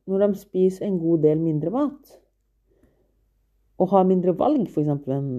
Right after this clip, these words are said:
veldig heftig kostplan, en veldig streng diett, så klarer de bare å koble ut. De er ikke sulten, og de klarer fint å gå uten mat ganske lenge, og dette her kan da utnyttes. Og for noen så bare er det sånn. Jeg merker selv at hvis de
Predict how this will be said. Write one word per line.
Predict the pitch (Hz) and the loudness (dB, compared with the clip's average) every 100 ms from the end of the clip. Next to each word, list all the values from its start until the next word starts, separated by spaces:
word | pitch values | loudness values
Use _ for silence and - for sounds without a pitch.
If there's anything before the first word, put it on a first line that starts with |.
| 87 62 110 | -8 -10 -6
veldig | 147 143 87 127 | -2 0 0 -4
heftig | 135 _ 139 | -8 _ -2
kostplan, | 160 151 - 214 208 | 0 0 -4 -4 0
en | 135 | 0
veldig | 135 139 | -2 -4
streng | - 170 | -4 -2
diett, | 226 262 - _ _ | 0 -2 -6 _ _
så | - 220 - _ - | 0 0 -2 _ 0
klarer | 233 208 | 2 2
de | 190 | 4
bare | 202 196 | 2 2
å | |
koble | 220 196 190 | 0 2 2
ut. | - - - | 0 -8 -10
De | 220 | -6
er | 220 190 | 0 0
ikke | 175 | 0
sulten, | 156 226 - 233 311 _ _ _ _ _ _ _ _ _ - _ | -2 -2 -4 -10 -12 _ _ _ _ _ _ _ _ _ -20 _
og | 214 233 220 - _ _ _ _ _ _ _ _ | 4 4 2 -4 _ _ _ _ _ _ _ _
de | 208 208 | -8 2
klarer | 233 208 202 | 4 4 0
fint | 196 190 190 | -4 -2 -4
å | |
gå | 175 147 143 | 2 2 2
uten | 147 147 | 0 -6
mat | 139 - | -6 -8
ganske | 151 - 170 | -12 -6 -4
lenge, | 180 277 - | -4 -6 -8
og | 196 196 196 185 - _ | -6 -4 -4 -8 -14 _
dette | 185 185 | 2 2
her | 180 | 2
kan | 185 185 | 0 2
da | 170 | 4
utnyttes. | 160 - 117 - 254 - _ _ | 2 -4 -8 -6 -6 -8 _ _
Og | - | -12
for | - | -6
noen | 233 208 | -4 -4
så | 190 | 0
bare | 240 - - | 0 0 -2
er | 165 - | -6 -6
det | - | -8
sånn. | 226 247 - - - _ - | -4 -2 -4 -14 -20 _ 0
Jeg | 202 | 2
merker | 233 185 | 2 -2
selv | - 165 - | -4 -4 -6
at | - | -14
hvis | _ | _
de | 185 | -8